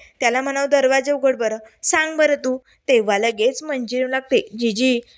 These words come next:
मला नाही वाटत दादा माझं ऐकेल." तेव्हा जीजी म्हणू लागते, "मंजिरी, अगं आवाज देऊन तर बघ, तो नक्की दरवाजा उघडेल. तुझा भाऊ आहे ना तो, ये इकडे." आता मंजिरी लगेच इथे दरवाजाजवळ जाते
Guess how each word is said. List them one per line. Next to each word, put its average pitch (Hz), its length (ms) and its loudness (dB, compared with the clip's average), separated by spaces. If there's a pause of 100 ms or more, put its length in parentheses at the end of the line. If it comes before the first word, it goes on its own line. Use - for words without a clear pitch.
(140)
मला 240 300 2
नाही 302 180 2
वाटत 294 460 0
दादा 220 340 -2
माझं 247 260 0
ऐकेल." 220 300 2 (320)
तेव्हा 226 300 4
जीजी 240 300 -4
म्हणू 240 140 -4
लागते, 254 240 -2
"मंजिरी, 233 720 0
अगं 262 220 4 (220)
आवाज 277 340 4
देऊन 302 240 -2
तर 294 120 2
बघ, 269 160 4 (360)
तो 330 60 2
नक्की 320 340 2
दरवाजा 294 420 2
उघडेल. 233 240 -4 (160)
तुझा 233 200 -2
भाऊ 254 220 -2
आहे 262 120 -2
ना 254 120 -6
तो, 208 300 -4 (220)
ये 302 200 6
इकडे." 277 240 2 (220)
आता 214 200 -6
मंजिरी 220 460 0
लगेच 226 460 0
इथे 233 260 -2 (200)
दरवाजाजवळ 277 600 4
जाते 302 400 -4